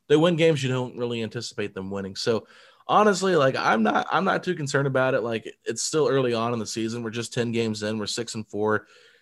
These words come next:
Sacramento's been playing absolutely garbage recently, and they've been giving up, I think it was, like, an average of twenty-four points, uh, was their deficit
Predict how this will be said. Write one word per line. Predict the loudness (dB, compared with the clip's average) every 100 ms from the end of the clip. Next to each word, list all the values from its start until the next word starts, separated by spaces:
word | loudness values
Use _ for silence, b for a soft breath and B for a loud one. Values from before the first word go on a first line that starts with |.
| b
Sacramento's | -2 0 2 2 4 4
been | 2 -2
playing | -2 -4 -2
absolutely | -2 -2 -4 -6 -4
garbage | -2 -2 -4 -6 -10
recently, | -4 -4 -4 -6 -8 -10 _
and | -6 -2 -2 -2 -6 -4
they've | -2 0
been | -2
giving | -4 -2 -2
up, | -4 -6 _ _ -12
I | -10
think | -8 -6
it |
was, | -4
like, | -2
an | 0
average | 0 0 -2
of | -8
twenty-four | -4 -4 -4 -6
points, | -6 -8 -8 -8 -14 _ b b b b
uh, | -4 -4 -2
was | -2 -4 -6 _
their | -12 -6 -6 -6 -8 -12 _ -20 -4
deficit | -2 -2 -6 -6 -8